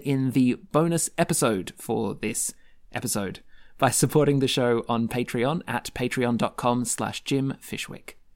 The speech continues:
Not only do you get to hear all the things we couldn't fit in the main episodes this series,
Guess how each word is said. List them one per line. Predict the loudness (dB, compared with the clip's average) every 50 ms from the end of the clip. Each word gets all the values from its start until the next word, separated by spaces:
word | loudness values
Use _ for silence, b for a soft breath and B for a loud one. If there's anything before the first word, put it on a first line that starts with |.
| _ _ _ _ _ _ _ -8 -2
Not | 0 0 0 2 4
only | 4 4 6 4 2 2
do | 4 4
you | 4 4 4 4
get | 2 0 -2 -2
to | -6 -8
hear | -4 -2 -2 0 0 -2 -4 -4
all | -2 0 0 0 0
the | -2 -4
things | -4 -2 0 0 2 0 0 -2 -2
we | -4 -4
couldn't | -4 -2 -4 -4 -4 -4 -6
fit | -4 -4 -4 -4 -2
in | -2 0 2
the | 2
main | 2 2 2 2 0 0 -2 -2
episodes | -2 -4 -2 0 0 2 2 2 0 -2 -4 -8 -8 -8
this | -8 -6 -4 -4
series, | -2 -2 -2 0 0 0 -2 -2 -2 -6